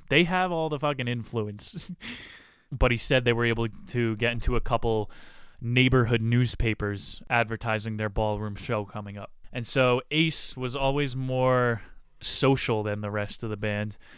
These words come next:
probably 'cause he's drunk all the time. He got one of his friends, who was an A V guy, to set up the sound system for the show.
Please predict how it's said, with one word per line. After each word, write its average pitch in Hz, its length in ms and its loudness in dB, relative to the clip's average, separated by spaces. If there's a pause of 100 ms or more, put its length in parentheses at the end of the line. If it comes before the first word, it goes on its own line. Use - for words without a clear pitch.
(500)
probably 110 240 2
'cause 107 140 -4
he's 104 80 -8
drunk 117 320 -4
all 110 140 -6
the 107 40 -6
time. 117 320 -2 (340)
He 131 140 -6
got 135 180 6
one 135 140 2
of 127 60 0
his 123 160 -2
friends, 127 640 0
who 127 80 0
was 117 180 2
an 117 140 -6 (100)
A 123 240 0
V 120 260 0
guy, 110 380 0 (360)
to 123 100 -6
set 123 240 0
up 120 100 -2
the 113 100 -8
sound 120 440 0
system 104 600 -6
for 117 140 -8
the 107 100 -6
show. 107 360 -4